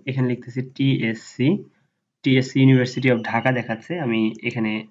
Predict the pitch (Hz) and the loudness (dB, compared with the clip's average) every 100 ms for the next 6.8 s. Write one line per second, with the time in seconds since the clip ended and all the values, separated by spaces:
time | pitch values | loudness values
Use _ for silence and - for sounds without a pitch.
0 | _ 123 120 110 113 - - _ _ _ | _ -10 -8 -8 -16 -18 -20 _ _ _
1 | _ _ _ _ _ _ _ 135 131 131 | _ _ _ _ _ _ _ 0 2 2
2 | 139 139 135 - 156 160 160 160 147 131 | 0 -2 -2 -2 -2 -2 0 2 2 0
3 | 113 123 143 208 - - 123 113 113 120 | -2 -4 -2 -2 -6 -6 -4 -2 -2 -2
4 | 202 - 123 113 107 101 135 - _ _ | -4 -8 -6 -4 -4 -4 -6 -8 _ _
5 | _ _ _ _ _ _ 165 180 185 165 | _ _ _ _ _ _ -2 2 2 2
6 | 127 127 143 113 113 - 117 | 0 2 2 2 -2 -6 -6